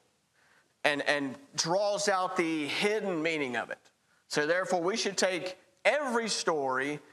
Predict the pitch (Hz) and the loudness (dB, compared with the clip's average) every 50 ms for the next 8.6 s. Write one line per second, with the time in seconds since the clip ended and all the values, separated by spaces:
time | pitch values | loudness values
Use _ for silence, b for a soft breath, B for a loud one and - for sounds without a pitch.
0 | B B - 156 156 - 160 196 240 254 269 233 180 - 165 151 147 143 - 165 | B B -4 -2 0 2 2 2 4 2 0 0 2 2 2 2 2 -2 -4 -2
1 | 151 175 139 127 123 123 - - 147 135 - 139 127 120 139 135 - - 160 160 | -2 -2 -2 -2 -2 -4 -4 -4 -6 -4 -4 -4 -2 -2 -4 -4 0 -2 -2 0
2 | 139 139 135 127 123 120 127 123 120 135 143 - - 143 139 131 113 123 123 135 | 2 0 0 0 0 -2 -2 0 0 -2 -2 -4 -4 -4 -4 -2 -4 -4 -4 -4
3 | 123 - - 117 113 - - - - 156 143 127 117 - 131 127 139 160 - B | -4 -2 -4 -4 -4 -6 -8 -4 -4 -2 -2 -4 -4 0 0 -2 -2 -2 -8 B
4 | B B B B B B - 190 185 175 202 220 196 208 226 220 - 226 208 - | B B B B B B 4 4 6 4 0 2 2 0 0 0 -2 -2 0 0
5 | 226 214 208 190 - - - B B B B B - - - 226 240 254 254 254 | 0 0 0 -2 -4 -10 -14 B B B B B -4 0 2 2 2 2 2 2
6 | 240 240 226 175 - - 311 302 285 285 254 - 269 240 196 - - - 247 240 | 2 0 0 0 0 0 0 2 0 0 2 2 0 0 0 -4 2 2 4 4
7 | 233 220 - - - 208 208 240 226 - 233 208 202 190 170 - 170 147 160 180 | 4 0 0 0 0 2 2 0 2 2 2 2 0 -2 -2 -2 -2 0 0 0
8 | 190 190 - 135 120 117 104 85 87 131 160 | 0 0 -2 -4 -2 0 0 0 -2 -2 -4